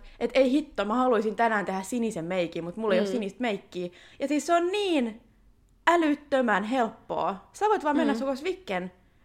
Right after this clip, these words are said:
Speaker 1: ö, Volttiin ja tilata sieltä kotiin.
Speaker 2: Jep.
Speaker 1: Koska periaatteessa kaikki tuotteet on itsessään jo yli kymmenen euroa.
Speaker 2: Niin on.
Speaker 1: Elikkä se niinku kuittaa sen, sen minimi-, ö, tilausmäärän. Ja sit sä voit vaan niinku saada sun... Siis se on melkein niin helppoa, että mua niinku ärsyttää, että se on niin helppoa.
Speaker 2: Joo,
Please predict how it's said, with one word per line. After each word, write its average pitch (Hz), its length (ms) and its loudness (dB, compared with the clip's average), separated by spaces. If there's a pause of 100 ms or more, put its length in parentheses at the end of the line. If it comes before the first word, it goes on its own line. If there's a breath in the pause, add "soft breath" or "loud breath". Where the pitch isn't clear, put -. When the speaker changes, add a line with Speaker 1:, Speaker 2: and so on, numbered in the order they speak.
(340)
Speaker 1:
ö, - 40 -6 (500)
Volttiin 220 680 2
ja 240 80 -4
tilata 262 340 2
sieltä 220 240 -8
kotiin. 208 600 -6 (280 soft breath)
Speaker 2:
Jep. 202 100 0
Speaker 1:
Koska 262 180 2 (400)
periaatteessa 311 420 2
kaikki 262 240 -2
tuotteet 208 320 -2
on 214 80 -2
itsessään 202 440 -2
jo 190 140 -2
yli 180 160 -2
kymmenen 160 380 -4
euroa. 190 560 0
Speaker 2:
Niin 202 220 -2
on. 202 140 -6
Speaker 1:
Elikkä 214 300 0
se 208 120 -2
niinku 208 180 -4
kuittaa 214 440 -2
sen, 165 340 -6
sen 180 160 -4
minimi-, 175 480 -4 (360)
ö, 175 120 -2
tilausmäärän. 170 1000 -2 (440 soft breath)
Ja 262 60 2
sit 254 80 -8
sä 285 80 2
voit 269 180 0
vaan 247 100 2
niinku 226 160 -4
saada 220 240 2
sun... 208 280 -8 (100)
Siis 254 240 -2 (140 loud breath)
se 339 120 0
on 359 80 6
melkein 349 380 2
niin 285 160 4
helppoa, 277 400 0
että 202 120 -4
mua 202 100 0
niinku 196 180 -4
ärsyttää, 208 520 0
että - 120 -12
se 170 60 -6
on 165 80 -8
niin 160 120 -10
helppoa. - 520 -2
Speaker 2:
Joo, 190 360 6